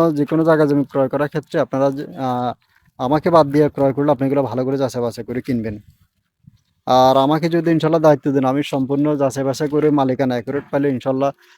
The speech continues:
আহ, ওই জায়গা নিয়ে কথা বলি বা ওই জায়গা আপনাদেরকে কিনে দেবো। আর না হলে বলবো যে না করে দেবো বা এটা সমস্যা আছে। তো আপনারা যে কোনো জায়গা জমি কেনার ক্ষেত্রে একটু ভালো করে,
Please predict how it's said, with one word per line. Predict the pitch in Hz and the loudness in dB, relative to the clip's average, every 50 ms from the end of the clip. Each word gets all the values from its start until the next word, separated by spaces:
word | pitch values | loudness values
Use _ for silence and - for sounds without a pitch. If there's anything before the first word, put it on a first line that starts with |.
| _ _ _ - | _ _ _ -8
আহ, | 127 120 120 123 127 | -6 -4 -4 -4 -4
ওই | - 143 135 | -2 -2 -2
জায়গা | 123 139 127 127 127 | 0 -2 -2 -2 -4
নিয়ে | 127 123 117 | -6 -6 -6
কথা | 127 127 117 123 135 | -8 -8 -6 -6 -6
বলি | 135 131 120 139 156 | -6 -6 -6 -8 -6
বা | 123 123 127 | -4 -4 -4
ওই | 123 123 | -4 -4
জায়গা | 117 123 120 131 | -6 -6 -6 -6
আপনাদেরকে | - - 127 117 120 123 131 | -8 -8 -10 -12 -10 -12 -10
কিনে | 127 - 147 135 127 | -8 -6 -6 -6 -6
দেবো। | 107 113 107 117 151 151 _ _ _ _ _ _ - | -6 -8 -12 -14 -14 -16 _ _ _ _ _ _ -12
আর | - 123 | -10 -8
না | 123 127 123 | -6 -6 -6
হলে | 120 135 139 143 | -4 -4 -4 -4
বলবো | 139 143 143 127 123 127 | -4 -4 -4 -4 -4 -6
যে | 123 131 | -4 -4
না | 123 120 120 117 | -4 -4 -4 -4
করে | - 143 135 | -4 -4 -4
দেবো | 123 135 135 123 | -4 -4 -4 -4
বা | 120 123 | -4 -4
এটা | 123 120 110 117 | -4 -4 -8 -10
সমস্যা | - - 117 117 113 - - 117 | -12 -10 -10 -10 -10 -8 -6 -6
আছে। | 110 - - - _ _ _ _ _ _ _ _ _ _ _ _ _ _ - | -6 -8 -10 -18 _ _ _ _ _ _ _ _ _ _ _ _ _ _ -4
তো | 131 | -4
আপনারা | 127 131 151 156 160 170 170 170 160 - _ _ _ _ _ _ _ _ _ _ _ _ _ _ _ _ _ _ _ - _ _ _ | -2 0 2 4 6 6 6 6 2 -2 _ _ _ _ _ _ _ _ _ _ _ _ _ _ _ _ _ _ _ -20 _ _ _
যে | - 139 131 | -2 0 2
কোনো | 139 151 165 165 | 4 4 6 6
জায়গা | 165 151 147 143 | 6 6 4 4
জমি | 139 143 143 143 | 2 2 0 0
কেনার | 123 - - 135 139 139 127 | 0 -2 -4 -4 -2 -4 -4
ক্ষেত্রে | - 139 131 - - 170 151 | -6 -8 -10 -6 -4 -6 -6
একটু | - 165 | -4 -6
ভালো | 147 117 127 127 131 135 | -8 -6 -6 -6 -6 -4
করে, | 143 139 135 143 147 | -4 -4 -6 -6 -8